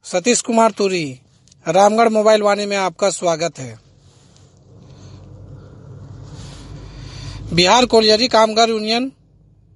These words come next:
के धानेश्वर तुरी ने अरगड्डा महाप्रबंधक को गिद्दी रोड सेल चालू कराने की मांग को लेकर मांग पत्र सौंपा।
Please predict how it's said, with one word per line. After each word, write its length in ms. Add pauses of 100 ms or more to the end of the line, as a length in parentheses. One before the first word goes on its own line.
(1300)
के 120
धानेश्वर 520
तुरी 300
ने 180 (1600)
अरगड्डा 420
महाप्रबंधक 720
को 280 (880)
गिद्दी 320
रोड 220
सेल 180
चालू 280
कराने 340
की 140
मांग 260
को 100
लेकर 380 (1300)
मांग 240
पत्र 280
सौंपा। 460